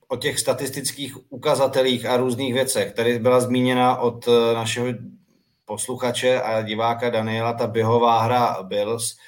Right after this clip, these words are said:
která jako třeba v zápase proti Ravens byla v podstatě jako úplně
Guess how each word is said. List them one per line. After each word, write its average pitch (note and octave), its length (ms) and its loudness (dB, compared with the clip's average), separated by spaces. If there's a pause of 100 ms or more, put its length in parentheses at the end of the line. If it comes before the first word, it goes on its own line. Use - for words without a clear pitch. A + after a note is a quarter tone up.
(200)
která B2 280 4
jako A#2+ 260 2
třeba A#2+ 460 0 (300)
v - 40 -20
zápase A#2+ 380 -2
proti B2 240 -2
Ravens A#2+ 380 4
byla A#2 260 0
v A2+ 80 -10
podstatě A#2 420 -4
jako A2+ 340 -2
úplně G2 520 -8